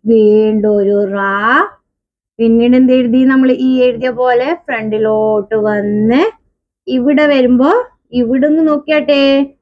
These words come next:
മുകളിലോട്ട് പോയി ഇവിടെ ഒരു ജ. മനസ്സിലായോ? ഒന്നുകൂടി നോക്കിയേ, ഇങ്ങനെ വന്ന് ഈ എഴുതിയ പോലെ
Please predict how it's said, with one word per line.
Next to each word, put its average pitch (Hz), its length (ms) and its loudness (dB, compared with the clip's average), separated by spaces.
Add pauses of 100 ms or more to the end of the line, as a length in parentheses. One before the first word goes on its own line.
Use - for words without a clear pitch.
(420)
മുകളിലോട്ട് 226 1000 0
പോയി 214 400 0 (420)
ഇവിടെ 196 220 -4
ഒരു 202 260 0 (1800)
ജ. 220 240 2 (680)
മനസ്സിലായോ? 285 720 -2 (760)
ഒന്നുകൂടി 240 340 -2
നോക്കിയേ, 294 520 0 (1600)
ഇങ്ങനെ 202 680 0
വന്ന് 196 420 0 (1400)
ഈ 233 140 2 (320)
എഴുതിയ 202 320 0
പോലെ 190 560 -2